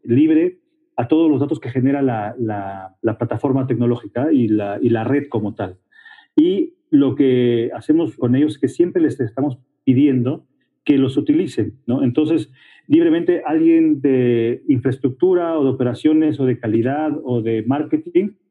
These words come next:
puede utilizar esos datos para crear algo, algo nuevo. Entonces, así es como nosotros empoderamos a nuestros trabajadores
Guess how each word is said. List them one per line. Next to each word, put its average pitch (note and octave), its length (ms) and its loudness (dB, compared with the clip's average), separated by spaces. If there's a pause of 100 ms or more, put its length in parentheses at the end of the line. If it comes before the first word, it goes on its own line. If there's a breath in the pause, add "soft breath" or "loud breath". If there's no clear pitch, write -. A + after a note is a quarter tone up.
(260)
puede F#3+ 160 4
utilizar D3+ 420 2
esos D#3 220 0
datos C#3 480 -4 (400 soft breath)
para F3+ 480 -4
crear C#3 300 0
algo, C#3+ 600 0
algo C#3 220 0
nuevo. B2 400 0 (160)
Entonces, C3 420 -2 (300 soft breath)
así A#2+ 140 -2
es C3+ 60 -2
como E3+ 160 0
nosotros D3+ 260 0
empoderamos D3 540 -2
a C#3+ 40 -2
nuestros A#2+ 540 -2
trabajadores A#2+ 640 -2